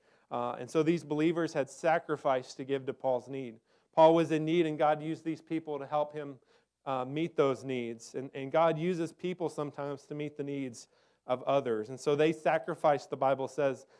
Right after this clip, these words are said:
um, to be a help to Paul. As Christians, we need to give and allow God to supply our need. Sometimes we, um,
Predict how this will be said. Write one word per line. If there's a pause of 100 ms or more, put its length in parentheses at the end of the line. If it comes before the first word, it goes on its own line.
(240)
um, (320)
to (160)
be
a
help
to
Paul. (340)
As
Christians,
we
need
to
give
and
allow
God
to
supply
our
need. (420)
Sometimes
we, (300)
um,